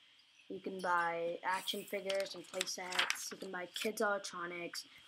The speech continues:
learning toys. In video games and devices, you can buy Xbox three sixty, Xbox One,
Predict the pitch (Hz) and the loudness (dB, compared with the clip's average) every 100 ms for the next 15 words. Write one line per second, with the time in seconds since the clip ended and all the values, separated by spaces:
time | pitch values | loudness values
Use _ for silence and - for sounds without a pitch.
0 | - 196 185 180 175 175 180 180 185 - | -6 -2 -2 -4 -4 -4 -2 -2 -4 -6
1 | - - - - 196 190 185 190 202 190 | -8 -16 -16 -8 -2 -2 -2 -4 -4 -2
2 | 202 196 196 185 185 190 180 180 185 196 | -4 -2 -4 -4 -2 0 0 -2 -4 -4
3 | 190 175 - 190 - 196 190 - 190 180 | 0 0 0 -6 0 0 0 -4 -6 -6
4 | 185 - 185 - - 175 175 175 - 190 | -6 -4 -4 -4 -4 -4 -4 -6 -6 0
5 | 190 196 | 0 0